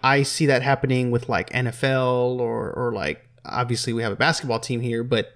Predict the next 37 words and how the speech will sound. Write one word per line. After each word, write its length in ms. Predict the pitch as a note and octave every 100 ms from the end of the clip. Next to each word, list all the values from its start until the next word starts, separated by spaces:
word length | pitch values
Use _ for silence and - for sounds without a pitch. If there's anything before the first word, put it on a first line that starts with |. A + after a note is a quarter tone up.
| - -
even 260 | B2 B2
that, 420 | B2+ C#3+ A#2+ -
right, 280 | C#3+ B2 B2
there's 180 | B2+ B2
rumors 440 | A#2+ B2+ A#2+ B2
that 120 | B2 -
that 260 | C3+ -
might 200 | B2+ A#2+
leave. 440 | B2 A#2+ A#2+ B2 B2+ - - - -
Um, 380 | - A#2+ A2+ A2 -
losing 400 | C#3 C#3+ C#3 D3
our 120 | C3
women's 280 | B2 C3+ B2
basketball 560 | - B2+ C3 - D3 C#3
team, 580 | - D3 C#3+ D3 C#3+ C3
losing 440 | C3+ C3 B2+ C3
our 260 | B2 A#2 A2+
minor 320 | A#2+ B2 C3
league 180 | B2 A#2+
hockey 400 | C3 D3 - D#3
team, 640 | - D3+ C#3+ C#3+ C#3 C#3 - - - _
you 100 | -
know, 120 | D3
like, 200 | C#3+ C#3 -
why 320 | D#3 D3 A3+
do 60 |
you 80 | A#3+
think 240 | G3+ G3 E3
we 80 |
get 160 | D#3 -
passed 240 | - D3
up 160 | D#3+ -
for 120 | -
an 80 | C#3
M 160 | C3+ C#3+
L 120 | B2
S? 200 | C#3+ -